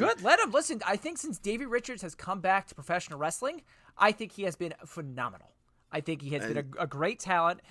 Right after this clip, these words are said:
Speaker 1: He has been putting on bangers after bangers with people. Um, and I think his attitude has kind of changed as well. So
Speaker 2: I think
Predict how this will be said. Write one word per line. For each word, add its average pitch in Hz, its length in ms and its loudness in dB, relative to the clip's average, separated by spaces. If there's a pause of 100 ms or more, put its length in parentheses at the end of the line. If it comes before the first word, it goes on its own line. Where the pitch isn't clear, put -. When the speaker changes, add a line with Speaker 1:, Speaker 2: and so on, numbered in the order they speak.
(140)
Speaker 1:
He 170 140 -6
has 147 100 -2
been 143 120 -8
putting 165 220 -6
on 147 160 -2
bangers 208 560 0
after 170 340 -4
bangers 175 540 0
with 135 120 -12
people. 113 520 -4 (320)
Um, 147 560 8 (160)
and 170 400 0
I 170 80 6
think 185 300 0
his 170 220 2 (100)
attitude 170 600 4
has 123 140 -6
kind 127 240 0
of 107 80 -12
changed 104 500 -10
as 104 140 -14
well. 147 340 4 (460)
So 113 520 6
Speaker 2:
I 127 120 4
think 156 420 4